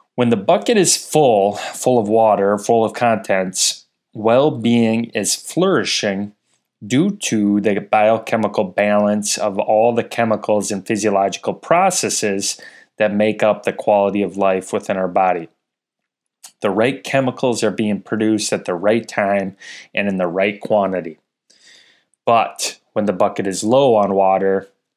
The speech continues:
dysfunction or disharmony are present,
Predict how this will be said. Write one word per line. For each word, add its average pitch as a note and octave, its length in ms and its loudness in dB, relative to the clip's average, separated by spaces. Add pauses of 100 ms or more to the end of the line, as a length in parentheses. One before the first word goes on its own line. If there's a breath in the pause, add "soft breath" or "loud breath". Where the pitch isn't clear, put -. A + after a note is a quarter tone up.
(140)
dysfunction G#2 840 0
or F#2 140 -2
disharmony A2+ 920 0 (240 soft breath)
are G2+ 140 0
present, G2 800 -2